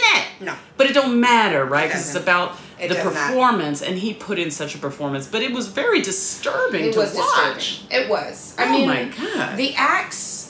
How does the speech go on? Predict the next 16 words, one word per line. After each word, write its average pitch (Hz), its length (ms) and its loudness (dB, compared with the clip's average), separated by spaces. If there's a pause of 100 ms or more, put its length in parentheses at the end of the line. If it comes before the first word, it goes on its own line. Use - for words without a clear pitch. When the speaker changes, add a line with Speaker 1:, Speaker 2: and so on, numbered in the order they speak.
Speaker 2:
knew 247 840 -2 (400)
what 208 260 0
the 208 80 -8
crowd 196 500 -2
was 180 220 -8
on, 214 640 -4 (180)
and, 190 500 -6
you 202 140 -10
know, 185 140 -4
for 185 160 -12
many 190 300 -6
of 170 140 -8
them, 196 600 -4 (180)
uh, 160 220 -4 (100)
the 165 80 -6
guy, 170 640 -2